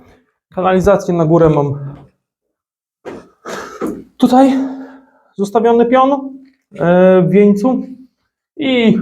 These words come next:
na górze analogicznie to samo do odpowietrzenia kanalizacji.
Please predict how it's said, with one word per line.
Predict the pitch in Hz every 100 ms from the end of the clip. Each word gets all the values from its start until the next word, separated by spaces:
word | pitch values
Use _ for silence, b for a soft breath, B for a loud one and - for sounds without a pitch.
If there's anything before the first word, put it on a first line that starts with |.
| -
na | 180
górze | 165 175 165
analogicznie | 147 147 156 160 127
to | 139
samo | 147 151 131
do | 127
odpowietrzenia | 131 - 127 123 - 170 208 - -
kanalizacji. | 190 190 190 208 214 277